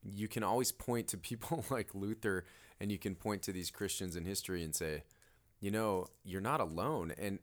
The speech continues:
and there is grace for you. There's a way out. You can actually walk in the knowledge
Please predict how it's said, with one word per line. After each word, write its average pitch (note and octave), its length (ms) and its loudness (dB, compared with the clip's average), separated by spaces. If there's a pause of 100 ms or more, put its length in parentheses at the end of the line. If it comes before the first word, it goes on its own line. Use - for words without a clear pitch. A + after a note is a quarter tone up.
and G#2 440 0
there G2 180 2
is G#2 220 0
grace F#2+ 400 2
for - 160 -6
you. D#2 260 -2
There's F#2 220 -2
a F#2+ 80 0
way F2+ 260 2
out. D#2+ 400 2
You F#2 200 -4
can F2 340 -4
actually F2+ 440 -4
walk E2+ 560 2 (120)
in F2 340 -2
the E2+ 80 -4
knowledge E2+ 560 -2